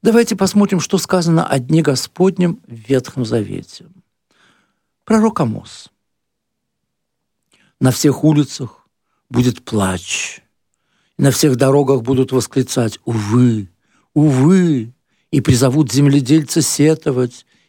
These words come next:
и искусных в плачевных песнях плакать. И во всех виноградниках будет плач, ибо я пройду среди тебя, говорит Господь, горя желающим дня Господня.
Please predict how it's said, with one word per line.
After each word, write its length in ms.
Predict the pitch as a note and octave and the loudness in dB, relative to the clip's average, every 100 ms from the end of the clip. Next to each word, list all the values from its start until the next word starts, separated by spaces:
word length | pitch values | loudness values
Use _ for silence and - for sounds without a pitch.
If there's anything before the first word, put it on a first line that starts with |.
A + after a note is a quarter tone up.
| - | 0
и 160 | F#3+ | 4
искусных 640 | F#3+ - G#3 G3 - F#3+ - | 4 2 0 0 2 -2 -2
в 60 | |
плачевных 680 | _ E3+ E3+ - E3+ E3+ D#3 | _ -2 0 0 0 0 -2
песнях 680 | - F3+ E3+ - E3 D3+ - _ _ | 0 2 2 0 -2 -2 -6 _ _
плакать. 800 | - A2 A#2 A#2 - - _ _ _ _ _ _ - | -6 -4 -4 -6 -16 -20 _ _ _ _ _ _ 0
И 80 | |
во 140 | D3 E3+ | 2 2
всех 280 | - F#3+ - | 0 -2 2
виноградниках 800 | F3 F3+ D3+ E3+ D3 E3+ F3 D3 | 2 2 2 0 -2 -4 -2 0
будет 300 | E3 E3 - | 0 0 -2
плач, 760 | - B2+ C3+ B2+ - - - _ _ _ _ | -2 0 0 -2 -8 -16 -16 _ _ _ _
ибо 260 | - A2+ A#2 | -4 0 0
я 440 | G2 G#2+ A#2+ B2+ | 0 0 0 0
пройду 640 | B2 B2 B2+ A2 G#2+ C#3+ | -2 -2 -2 -2 -2 -2
среди 420 | C#3 - C#3+ B2+ C#3 | -2 -4 -4 -2 -4
тебя, 460 | - B2+ A#2 C3+ | -4 -2 0 0
говорит 440 | C3 B2+ B2+ C3 A#2 | -2 0 0 0 -2
Господь, 680 | A#2+ B2 - - B2+ A#2 - _ _ _ _ _ | -2 -4 -6 -2 0 -2 -10 _ _ _ _ _
горя 760 | - E3+ G3+ F#3+ F3+ F#3+ F#3+ G#2+ _ _ | -2 4 4 4 2 2 0 -2 _ _
желающим 960 | A2 G#2 D#3 C#3+ B2+ A2+ G#2 - B2 A#2+ | -6 0 2 2 0 -2 -4 -2 -2 0
дня 360 | G#2+ B2+ B2 | 0 2 2
Господня. 1080 | G#2+ B2+ A#2+ - - A2+ G#2 - A2 A2 A2 | 0 -2 -2 -6 -2 0 -2 -4 -10 -10 -12